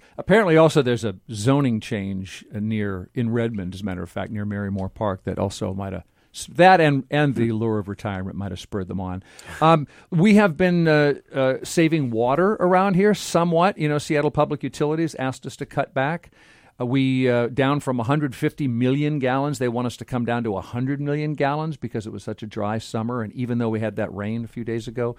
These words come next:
um, so, and we, we used a hundred, last, the last time I saw, a couple days ago, a hundred seventeen million gallons a day. So not quite down to a hundred, but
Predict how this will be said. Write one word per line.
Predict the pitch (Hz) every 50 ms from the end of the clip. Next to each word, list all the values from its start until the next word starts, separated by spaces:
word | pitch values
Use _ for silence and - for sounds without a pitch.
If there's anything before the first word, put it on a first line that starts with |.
| - - - - - - _ _ _ _
um, | 113 110 107 107 107 107 107 104 - _
so, | - - - 165 151 143 139 143 143 -
and | - 139 139 135
we, | 131 139 135 135 139
we | - 135 123 139
used | 135 131 123 123 139 147 151 151 151 143 - - - - _ _
a | - 117
hundred, | - - 151 165 165 170 160 -
last, | 131 139 143 156 151 - -
the | -
last | 127 143 143 139 - -
time | - 143 135 131 127
I | 120 117
saw, | - - - 139 123 113 95 98
a | 95
couple | - - 123 - 113
days | 107 117 117 107 101
ago, | 98 104 98
a | 101
hundred | 110 131 139 135 113
seventeen | - - - 131 127 123 113 - - 127 113 113
million | 110 110 110 110 107 104
gallons | 98 104 95 95 98 98 98 98
a | 101
day. | 92 90 101 92 90 82 80 _ _ _ _ _ _ _ _
So | - - 135 113 107 98 -
not | 117 127 123 123 -
quite | - 139 131 120 -
down | 131 127 123 123
to | 123 120
a | 113
hundred, | 117 123 131 135 143 131
but | 135 139 - _